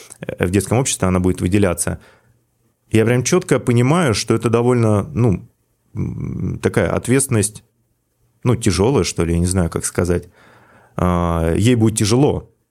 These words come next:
Это не мне будет тяжело, это ей в детском мире, в детском социуме будет тяжело.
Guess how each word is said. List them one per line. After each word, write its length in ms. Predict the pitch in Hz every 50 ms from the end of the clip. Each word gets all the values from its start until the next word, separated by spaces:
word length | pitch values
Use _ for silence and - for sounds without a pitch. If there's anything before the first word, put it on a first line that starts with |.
| _ _ _ _ _
Это 180 | - - - 104
не 120 | 104 104
мне 240 | 104 110 127 151 165
будет 220 | 131 98 95 87 -
тяжело, 300 | 101 95 107 104 92 90
это 200 | 87 82 - 92
ей 240 | 90 101 131 160
в 60 | 123 87
детском 320 | 92 95 90 - - 85
мире, 420 | 87 92 104 139 160 131 85 80 - - _ _
в 60 | - 92
детском 520 | 95 98 - - - 87 82 80 73 - - _ _ -
социуме 480 | - - 110 139 135 - 113 95 85
будет 280 | 80 85 92 92 82 -
тяжело. 480 | - 98 98 113 104 95 87 87 -